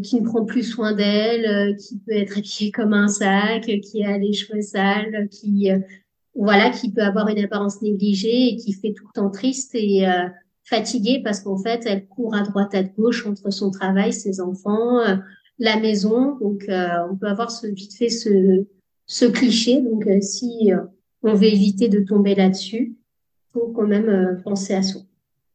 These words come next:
égoïstement. Comme quand on dit dans l'avion, d'abord, euh, quand on, vous savez, le masque à gaz, enfin le masque à gaz, le masque à oxygène,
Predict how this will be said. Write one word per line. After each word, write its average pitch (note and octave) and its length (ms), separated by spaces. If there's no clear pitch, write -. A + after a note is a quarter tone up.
égoïstement. G#3+ 720
Comme A3+ 200
quand A3+ 220
on G#3+ 80
dit G3+ 180
dans A#3+ 160
l'avion, G#3+ 520
d'abord, G#3 460
euh, F#3+ 140
quand G#3 260
on, G3+ 100
vous G3 60
savez, A3 300
le A3 120
masque F#3+ 240
à F#3 80
gaz, G3 320
enfin G3 120
le F#3+ 40
masque F#3+ 240
à F#3 60
gaz, F#3+ 200
le F3+ 140
masque F#3+ 300
à F3 160
oxygène, G#3+ 480